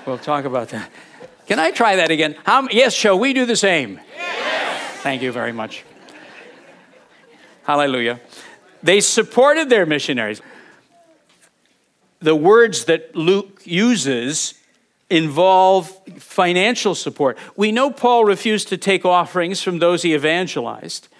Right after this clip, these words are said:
Speaker 1: He didn't want anyone to think he cared about them only for their money. He often worked at tent making to support himself in cities where he stayed a while.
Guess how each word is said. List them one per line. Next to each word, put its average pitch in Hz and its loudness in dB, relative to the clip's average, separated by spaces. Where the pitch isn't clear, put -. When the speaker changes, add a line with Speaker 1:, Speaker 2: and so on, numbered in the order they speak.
Speaker 1:
He 170 -2
didn't 226 0
want 185 2
anyone 202 2
to 156 -2
think 160 -2
he 175 -4
cared 185 0
about 156 2
them 160 -2
only 170 -2
for 165 -6
their 143 -2
money. 147 -2
He 180 0
often 214 2
worked 202 2
at 180 -4
tent 202 -2
making 151 -4
to 170 -2
support 190 0
himself 160 -2
in 165 -10
cities 180 0
where 160 0
he 147 -2
stayed 180 -2
a 156 2
while. 110 -6